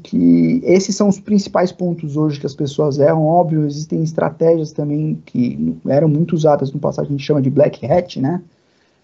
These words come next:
Que hoje são, são punidas, né? E,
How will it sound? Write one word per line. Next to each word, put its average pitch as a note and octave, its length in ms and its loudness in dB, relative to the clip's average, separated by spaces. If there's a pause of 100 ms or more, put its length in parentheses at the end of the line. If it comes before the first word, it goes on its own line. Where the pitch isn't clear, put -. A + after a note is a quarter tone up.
(200)
Que C#3 640 2
hoje D#3+ 680 4
são, E3 580 0 (480)
são - 220 -2
punidas, F3 580 2
né? E3+ 340 -2
E, D2 1040 -2